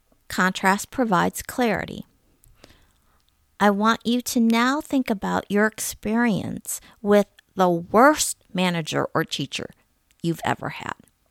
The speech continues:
It wasn't very motivating, right? Think about why that is.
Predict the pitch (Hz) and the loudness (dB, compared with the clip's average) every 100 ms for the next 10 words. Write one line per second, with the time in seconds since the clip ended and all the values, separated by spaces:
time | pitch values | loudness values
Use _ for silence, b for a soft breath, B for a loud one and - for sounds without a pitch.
0 | _ _ _ _ _ B B B B - | _ _ _ _ _ B B B B -6
1 | 190 - _ 208 196 - 196 - 170 160 | -6 -6 _ -4 -2 -2 -4 -2 0 0
2 | 160 165 226 311 196 147 117 104 - 240 | 0 4 6 6 6 4 4 0 4 4
3 | 294 _ B B B - 254 277 262 269 | 2 _ B B B 0 0 2 0 0
4 | - - 185 170 180 175 190 180 - - | -2 -12 -6 -4 -4 -4 -6 -8 -8 -16